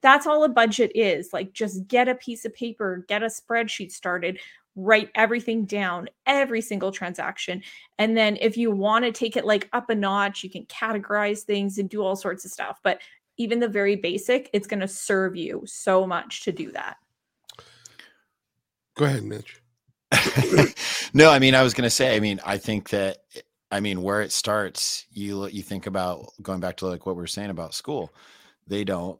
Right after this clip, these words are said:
Speaker 3: they don't teach anything about it. They, I mean, I took home ec, which I've found is something they don't even teach anymore.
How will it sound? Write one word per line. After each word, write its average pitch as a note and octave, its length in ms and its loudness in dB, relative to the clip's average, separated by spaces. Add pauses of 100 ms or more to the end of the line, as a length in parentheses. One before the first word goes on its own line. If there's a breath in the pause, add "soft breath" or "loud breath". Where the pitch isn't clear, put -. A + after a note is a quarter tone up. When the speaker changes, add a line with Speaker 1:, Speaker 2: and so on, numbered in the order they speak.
Speaker 3:
they F2 100 -8
don't F#2+ 200 -8
teach G2+ 240 -6
anything A2+ 260 -6
about B2 260 -10
it. C#2+ 180 -16
They, E2 140 -12
I E2 80 -10
mean, F2 160 -8
I F2 120 -6
took - 360 -2 (100)
home A2+ 280 0
ec, G2+ 320 0
which G2+ 200 -2
I've F#2+ 160 -4
found F#2 540 -6
is F#2 200 -6
something G2 260 -4
they F#2+ 100 -4
don't G2 180 0
even F#2 180 -4
teach - 280 -6
anymore. F2+ 460 -4